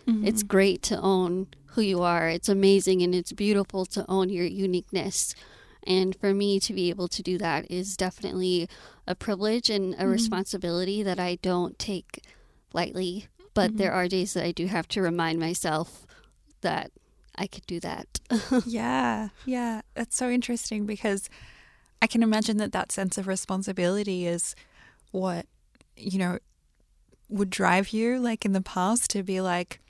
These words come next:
Speaker 1: so positive and, like, "I love the way I look," and,
Speaker 2: Mm-hmm.
Speaker 1: you know, because you don't wanna let anybody down and
Speaker 2: Yeah.
Speaker 1: you, you know your message is so important.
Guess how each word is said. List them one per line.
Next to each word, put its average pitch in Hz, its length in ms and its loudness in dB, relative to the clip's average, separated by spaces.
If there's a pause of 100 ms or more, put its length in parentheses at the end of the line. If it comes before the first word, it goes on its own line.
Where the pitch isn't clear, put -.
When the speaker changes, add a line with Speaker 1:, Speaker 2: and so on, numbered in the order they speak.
(460)
Speaker 1:
so 208 300 4
positive 180 600 2
and, 180 120 -2
like, 170 180 -4
"I 185 140 2
love 190 280 0
the 190 120 0
way 180 260 2
I 180 40 2
look," 175 300 2
and, 190 160 0
Speaker 2:
Mm-hmm. 202 40 -4
Speaker 1:
you 202 120 0
know, 202 120 2
because - 240 -4
you 220 60 2
don't 247 120 6
wanna 214 180 2
let 202 240 2 (160)
anybody 190 500 0
down 185 520 0
and 214 100 -2
Speaker 2:
Yeah. 202 220 0
Speaker 1:
you, 202 160 -2
you 202 60 4
know 190 100 2
your 202 160 2
message 180 420 -2
is 170 200 -4 (340)
so - 240 0
important. 175 520 0